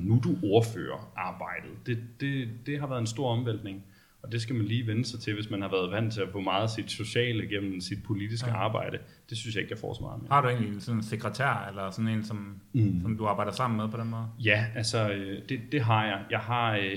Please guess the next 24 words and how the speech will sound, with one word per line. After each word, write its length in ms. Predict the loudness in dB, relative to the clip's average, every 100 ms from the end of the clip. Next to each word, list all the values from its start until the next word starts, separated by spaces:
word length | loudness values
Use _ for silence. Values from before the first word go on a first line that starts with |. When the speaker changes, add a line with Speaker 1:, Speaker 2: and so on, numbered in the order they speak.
| -2
Speaker 1:
en, 240 | -2 -2
øh, 380 | -4 -4 -6 -8 -10
akademisk 420 | -2 0 2 0 -6
praktikant, 500 | -8 -2 -2 -2 -6
som, 360 | -6 -6 -6
som 160 | -6 -4
arbejder 360 | -2 0 0 -2
for 60 | -6
mig 180 | -4 -4 -6
fuldtid. 320 | -8 -6 -6 -6 -14 -20 -20
Så 100 | -8
har 140 | -2 0
jeg 80 | 0
også, 300 | -2 -2 -6
øh, 60 | -2
for 100 | 2
nylig 340 | 4 4 2 0
fået 160 | -2
en 60 | -2
assistent 500 | -4 -6 -4 -4 -4
på 120 | -8
femten 320 | -4 -4 -4
timer, 380 | -6 -6 -4 -2 -2 -2
øh, 260 | -4 -6